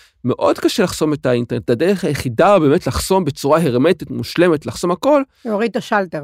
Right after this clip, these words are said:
Speaker 1: להוריד את השלטר, זה מה שעושים בצפון קוריאה, כן? אז שם אין אינטרנט בכלל ל-, למי שהוא לא באליטה החברתית,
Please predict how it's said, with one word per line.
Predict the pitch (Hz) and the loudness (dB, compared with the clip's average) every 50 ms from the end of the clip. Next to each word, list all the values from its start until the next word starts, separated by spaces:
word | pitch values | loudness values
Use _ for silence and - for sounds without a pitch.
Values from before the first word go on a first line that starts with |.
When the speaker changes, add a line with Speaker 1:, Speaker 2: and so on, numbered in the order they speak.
| 135 135 | -2 0
Speaker 1:
להוריד | 147 170 202 | 2 2 4
את | 220 | 2
השלטר, | 226 - 247 233 220 - 151 | 2 2 0 0 2 0 0
זה | 139 180 180 | 2 2 2
מה | 196 | 2
שעושים | - - 170 135 - 196 190 | 2 2 0 0 0 0 0
בצפון | 175 170 - - 185 180 | 0 0 0 0 0 2
קוריאה, | - - 226 233 240 180 135 117 117 - | 2 2 4 4 4 4 4 2 0 0
כן? | 151 151 160 175 180 - _ _ _ _ _ _ _ _ _ _ | 0 0 2 0 -4 -8 _ _ _ _ _ _ _ _ _ _
אז | - 120 123 127 | 0 0 2 2
שם | - - 214 226 226 202 | 2 2 4 4 4 4
אין | 156 170 | 4 4
אינטרנט | 180 190 180 - 175 170 156 | 4 2 2 2 0 2 2
בכלל | 156 - - 175 170 170 165 160 151 | 0 0 2 4 4 6 6 6 6
ל-, | 143 139 135 | 6 6 4
למי | 135 135 135 143 147 | 4 4 4 4 2
שהוא | - - 156 143 | 2 2 4 4
לא | 143 147 | 4 4
באליטה | 135 139 135 131 139 131 135 139 143 - 135 | 4 4 4 4 4 4 2 2 2 0 -2
החברתית, | 127 - - 123 107 98 110 - - 151 220 - - _ | -2 -2 -4 -6 -4 -6 -8 -4 -2 0 0 0 -2 _